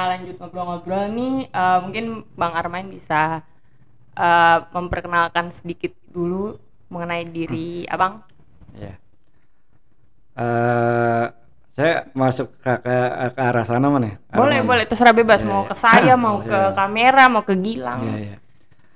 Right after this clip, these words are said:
Speaker 2: Eh, perkenalkan, eh, nama saya nih, eh, kalau nama lengkap Armain ya.
Speaker 1: Hmm.
Speaker 2: Armain nama lengkap. Eh, orang manggilnya biasanya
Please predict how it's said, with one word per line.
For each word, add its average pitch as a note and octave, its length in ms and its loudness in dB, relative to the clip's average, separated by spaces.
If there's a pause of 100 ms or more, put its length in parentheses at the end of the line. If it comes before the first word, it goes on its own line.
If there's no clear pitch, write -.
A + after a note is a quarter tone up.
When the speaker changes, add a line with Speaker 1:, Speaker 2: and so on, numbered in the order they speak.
(180)
Speaker 2:
Eh, C3 760 4
perkenalkan, C3 880 2 (760)
eh, A2 520 -8
nama A2 320 -8 (300)
saya A2+ 380 -6
nih, C3 260 0 (840)
eh, G#2 380 -18 (160)
kalau B2+ 220 -2
nama C3 260 2
lengkap B2+ 320 4
Armain C3 500 4
ya. A#2 460 2
Speaker 1:
Hmm. F#3+ 120 -8
Speaker 2:
Armain A#2 460 -2
nama A2+ 220 -2
lengkap. A2+ 640 -2 (800)
Eh, A2 800 -4 (380)
orang C3+ 300 0 (720)
manggilnya B2 720 2
biasanya C3+ 840 2